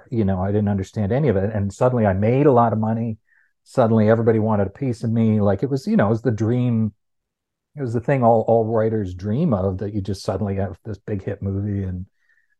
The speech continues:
everybody's after you. You're on all the lists. Um, and I feel like, uh, y-, you know, some things I didn't do as well as I could have out of either naivete or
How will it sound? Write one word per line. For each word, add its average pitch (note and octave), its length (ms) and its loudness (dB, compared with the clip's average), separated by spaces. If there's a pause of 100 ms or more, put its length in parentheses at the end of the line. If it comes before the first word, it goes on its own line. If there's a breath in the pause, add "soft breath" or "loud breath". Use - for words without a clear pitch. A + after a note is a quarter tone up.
(180)
everybody's G#2 440 2
after G2+ 340 -2
you. G2+ 160 0
You're F#2+ 220 -2
on G2 120 0
all F2+ 120 -2
the F2+ 60 -6
lists. A2+ 460 2 (1000)
Um, A#2 420 0 (580)
and C3+ 240 2
I C3+ 120 6
feel F3 380 2
like, C#3+ 280 4 (480)
uh, B2 840 -2 (760)
y-, D3 240 -16
you F3+ 220 0
know, C3 140 2
some D3+ 240 0
things D3 180 0
I B2+ 80 6
didn't B2 240 0
do D3 260 0
as G2 100 -4
well G#2+ 280 0
as F#2+ 80 -4
I G2+ 100 -4
could C#3+ 300 -4
have G2+ 340 -2
out G#2 180 4
of G2+ 160 -2
either G#2 460 0 (320)
naivete A2 960 2 (120)
or G2+ 540 4